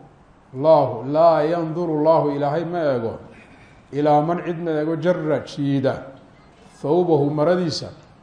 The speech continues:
خيلاء istus u jiida Ilaahay ma eego."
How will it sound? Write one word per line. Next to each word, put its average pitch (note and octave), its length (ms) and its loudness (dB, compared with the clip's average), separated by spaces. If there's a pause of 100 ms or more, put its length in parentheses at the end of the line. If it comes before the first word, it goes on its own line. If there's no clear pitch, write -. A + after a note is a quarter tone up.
(500)
خيلاء D3 800 2 (100)
istus - 400 -10
u D#3+ 160 -8
jiida C3+ 340 -4
Ilaahay C3+ 380 -2
ma B2+ 100 -6
eego." G#2 300 -10